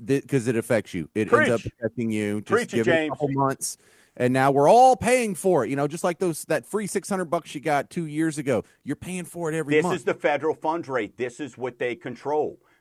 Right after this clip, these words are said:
Speaker 2: the short-term interest rates, auto loans, right? helocs. You're looking at arms and now credit cards. This is
Speaker 1: Well
Speaker 2: what they control.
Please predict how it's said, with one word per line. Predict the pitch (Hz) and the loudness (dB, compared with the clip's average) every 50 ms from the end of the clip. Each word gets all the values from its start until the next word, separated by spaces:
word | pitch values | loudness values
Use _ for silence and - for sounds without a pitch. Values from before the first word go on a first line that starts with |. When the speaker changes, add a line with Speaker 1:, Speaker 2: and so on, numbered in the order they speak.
| _ _ | _ _
Speaker 2:
the | - 127 | -6 -6
short-term | 117 - - - 127 113 107 135 - _ - 117 104 101 113 139 - | -6 -6 -8 -6 -4 -2 -2 -2 -6 _ -8 -8 -6 -6 -8 -8 -8
interest | - 170 202 175 - 170 - - - | -8 -8 -8 -8 -10 -12 -12 -8 -6
rates, | 104 87 71 64 - _ _ _ _ _ _ _ _ | -6 -6 -6 -8 -14 _ _ _ _ _ _ _ _
auto | - 131 147 185 170 143 | 0 2 2 4 2 2
loans, | 113 95 90 76 - - _ _ _ _ _ _ _ _ _ _ _ _ _ _ _ _ _ _ _ _ _ | 0 -2 -4 -6 -10 -16 _ _ _ _ _ _ _ _ _ _ _ _ _ _ _ _ _ _ _ _ _
right? | - 110 127 151 165 - _ _ _ _ _ | -2 -2 -2 -2 -4 -8 _ _ _ _ _
helocs. | 185 220 214 190 180 - 101 - - _ - - - _ _ _ _ _ _ _ _ _ _ _ _ _ _ _ _ _ _ _ _ _ _ _ _ _ _ | -6 -4 -2 2 2 2 2 0 -4 _ -20 -20 -20 _ _ _ _ _ _ _ _ _ _ _ _ _ _ _ _ _ _ _ _ _ _ _ _ _ _
You're | - 107 113 | -8 -6 -4
looking | 123 123 - 131 127 120 | -4 -6 -6 -6 -6 -4
at | 113 113 110 - _ _ _ | -2 -2 -4 -6 _ _ _
arms | - 143 170 180 175 131 85 78 - _ _ _ _ _ _ _ _ _ _ _ - | 0 2 2 4 2 2 0 -4 -12 _ _ _ _ _ _ _ _ _ _ _ -8
and | 107 113 113 | -6 -4 -2
now | 113 113 113 113 113 110 95 - _ _ _ _ _ | -2 0 0 2 0 0 -2 -6 _ _ _ _ _
credit | _ - 123 120 110 110 - | _ -4 -2 -2 -2 -2 -2
cards. | - 113 90 80 69 65 _ _ _ _ _ _ | -2 -2 -2 -2 -4 -8 _ _ _ _ _ _
This | _ 82 110 120 120 - | _ -6 -4 -4 -4 -4
is | 151 147 | -4 0
Speaker 1:
Well | 143 170 | 0 0
Speaker 2:
what | 135 127 - 107 | 0 0 -6 -6
they | - 120 110 104 | -8 -8 -8 -8
control. | - 120 104 - - 117 101 87 73 - - | -8 -10 -12 -8 -6 -4 -4 -4 -6 -8 -14